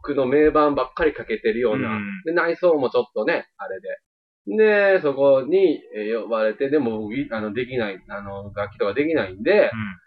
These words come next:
Speaker 1: あー、ちょっとなんか、なんかやらせてくださいと、あ、よ、やりやり言って、
Speaker 2: うん。
Speaker 1: 僕人生で初めて、
Speaker 2: うん。
Speaker 1: ずっと好きやったんですけど、で、
Speaker 2: うん。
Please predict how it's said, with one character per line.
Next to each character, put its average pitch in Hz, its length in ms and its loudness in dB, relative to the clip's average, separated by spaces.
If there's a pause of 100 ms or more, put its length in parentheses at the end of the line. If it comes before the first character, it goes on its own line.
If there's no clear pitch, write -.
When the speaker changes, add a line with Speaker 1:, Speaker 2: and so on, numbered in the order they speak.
(100)
Speaker 1:
あ 123 260 -6
ー、 - 20 -12
ち 123 80 -12
ょ - 20 -6
っ - 0 -
と - 20 -8
な 110 160 -6
ん 117 80 -4
か、 107 360 -2
な 143 100 -2
ん 131 60 -6
か 117 80 0
や 131 140 0
ら 127 100 -4
せ - 60 -18
て - 60 -20
く 123 80 -2
だ 117 120 0
さ - 180 -8
い - 40 -12
と、 120 120 2
あ、 117 60 4
よ、 123 160 0
や 120 120 4
り 123 80 2
や 117 120 4
り 123 260 -4
言 110 100 -6
っ - 40 -14
て、 214 220 6
Speaker 2:
う - 20 6
ん。 160 40 2
Speaker 1:
僕 117 200 0
人 175 220 2
生 139 80 -2
で 117 80 2
初 190 320 2
め 120 120 2
て、 95 200 -4 (180)
Speaker 2:
う 101 80 -16
ん。 92 160 -14 (420)
Speaker 1:
ず 180 80 -4
っ - 20 -10
と 196 120 2
好 - 80 -20
き 202 100 -2
や 196 120 10
っ - 100 -6
た 156 100 4
ん 117 60 -2
で 107 100 0
す - 80 -18
け 120 80 -2
ど、 135 240 6
で、 127 60 -2
Speaker 2:
う 127 40 -2
ん。 - 20 -14